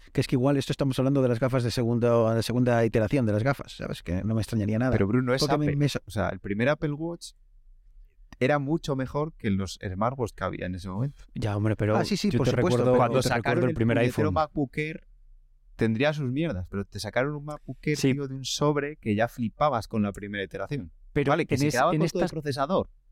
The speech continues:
Speaker 2: pero me da igual.
Speaker 3: Sí, Arturo, pero estas
Speaker 2: Mira
Speaker 3: son,
Speaker 2: qué movida.
Speaker 3: estamos hablando de teléfonos, de portátiles y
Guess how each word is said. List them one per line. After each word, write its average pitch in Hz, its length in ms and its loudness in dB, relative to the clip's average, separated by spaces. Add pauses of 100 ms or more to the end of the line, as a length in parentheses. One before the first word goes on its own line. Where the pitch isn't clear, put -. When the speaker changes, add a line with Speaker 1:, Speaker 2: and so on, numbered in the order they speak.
(160)
Speaker 2:
pero 95 320 -2 (100)
me 95 100 -2
da 120 80 4
igual. 143 180 2
Speaker 3:
Sí, 160 100 2
Arturo, 147 340 2
pero 135 160 0
estas 135 220 -2
Speaker 2:
Mira 139 120 0
Speaker 3:
son, 170 60 0
Speaker 2:
qué 160 80 -2
movida. 120 320 -2
Speaker 3:
estamos 147 300 0
hablando 135 440 2
de 117 300 -2 (140)
teléfonos, 113 960 0 (480)
de 117 340 -2
portátiles 113 1080 0
y 120 300 0